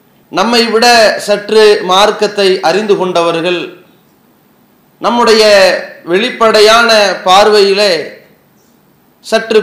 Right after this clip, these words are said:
பேணுதலாக நடக்கக்கூடியவர்கள், வணக்க வழிபாடுகளில் ஈடுபாடுகளை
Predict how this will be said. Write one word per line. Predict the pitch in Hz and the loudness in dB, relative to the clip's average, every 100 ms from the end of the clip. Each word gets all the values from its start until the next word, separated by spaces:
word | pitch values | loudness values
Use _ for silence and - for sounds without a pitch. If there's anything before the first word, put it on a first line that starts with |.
| 214 | 2
பேணுதலாக | 220 262 254 233 226 214 220 226 208 170 - - - _ - | 2 4 2 0 2 2 4 2 2 0 -6 -18 -20 _ -8
நடக்கக்கூடியவர்கள், | 170 247 240 226 196 190 180 170 165 180 185 160 - _ _ _ _ _ _ _ _ - | -4 -2 -2 -4 -2 -2 0 -2 -2 -4 -4 -8 -18 _ _ _ _ _ _ _ _ -4
வணக்க | 190 254 - 247 226 208 | -2 -2 0 2 2 2
வழிபாடுகளில் | 180 220 233 240 233 220 202 214 226 233 - - | 0 -2 0 2 4 2 0 0 0 -2 -8 -10
ஈடுபாடுகளை | 185 240 240 240 226 208 196 | -8 -6 0 2 2 2 0